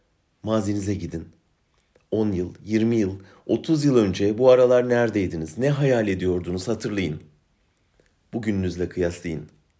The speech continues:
Nerede doğru, nerede yanlış yaptığınıza bakıp bu beladan kurtulduktan sonrasını planlayın. Yalnızlık,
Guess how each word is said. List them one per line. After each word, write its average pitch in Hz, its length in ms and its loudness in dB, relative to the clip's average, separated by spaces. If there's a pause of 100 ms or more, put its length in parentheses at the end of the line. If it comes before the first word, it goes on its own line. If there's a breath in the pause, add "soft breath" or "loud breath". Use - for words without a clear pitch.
(760 soft breath)
Nerede 131 340 2
doğru, 107 420 0
nerede 110 260 0
yanlış 101 380 -2
yaptığınıza 92 520 -4
bakıp - 380 -4 (600 soft breath)
bu 143 100 0
beladan 127 460 2
kurtulduktan 110 640 -4
sonrasını 92 540 -4
planlayın. 85 520 -4 (1700)
Yalnızlık, 101 680 -4